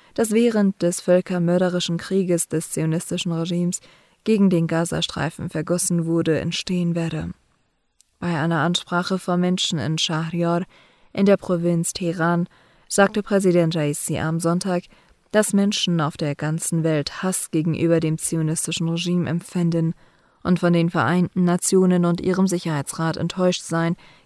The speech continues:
die nicht in der Lage seien, die Gräueltaten dieses Regimes gegen die Palästinenser wirksam zu verhindern.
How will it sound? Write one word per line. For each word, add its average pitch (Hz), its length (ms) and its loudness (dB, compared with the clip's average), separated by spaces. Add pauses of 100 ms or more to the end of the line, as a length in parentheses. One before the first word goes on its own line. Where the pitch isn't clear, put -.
die 226 80 4
nicht 233 260 2
in 185 120 -2
der 180 120 0
Lage 175 340 0
seien, 165 360 0
die 170 100 -2
Gräueltaten 180 840 0
dieses 196 380 -4
Regimes 175 440 0 (320)
gegen 208 360 4
die 160 100 -2
Palästinenser 165 840 0
wirksam 170 500 0
zu - 140 -6
verhindern. 170 600 -4